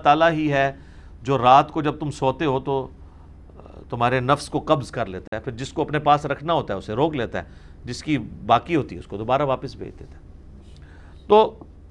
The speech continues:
نیند بھی موت کی ایک فارم ہے۔ ہماری جو زندگی ہے وہ بھی ناقص ہے، ہم dependent ہیں اللہ کے اوپر اس اعتبار سے کہ جب چاہے وہ سانس روک لے، اور اس اعتبار سے بھی کہ چوبیس گھنٹے میں ہمیں ایک دفعہ سونا ہی پڑتا ہے، otherwise آپ اگلے چوبیس گھنٹے، دنیا کا ذہین ترین آدمی،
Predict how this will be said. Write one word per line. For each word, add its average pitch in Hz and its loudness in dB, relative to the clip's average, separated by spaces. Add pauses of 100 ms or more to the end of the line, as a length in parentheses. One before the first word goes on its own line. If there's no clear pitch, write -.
(220)
نیند 190 2
بھی 208 2
موت 170 6
کی 180 -4
ایک 151 2
فارم 95 -10
ہے۔ - -20 (540)
ہماری 180 6
جو 233 2
زندگی 196 4
ہے 262 8
وہ 240 8
بھی 262 4
ناقص 190 6
ہے، 98 -4 (320)
ہم 170 2
dependent 196 4
ہیں 160 4
اللہ 151 6 (100)
کے 175 0
اوپر 175 0 (460)
اس 180 2
اعتبار 185 6
سے 190 0
کہ 175 0
جب 156 2
چاہے 175 6
وہ 160 2
سانس 147 2
روک 165 0
لے، 190 0 (460)
اور - 6
اس 240 2
اعتبار 202 6
سے 214 0
بھی 208 -6
کہ 226 -4
چوبیس 233 2
گھنٹے 208 4
میں 226 4
ہمیں 208 4
ایک 190 2
دفعہ 196 2
سونا 185 4
ہی 208 6
پڑتا 160 2
ہے، 160 6
otherwise 190 6
آپ 180 6
اگلے 185 2
چوبیس 185 -2
گھنٹے، - -12
دنیا 208 2
کا 220 2
ذہین 180 2
ترین 196 0
آدمی، 202 4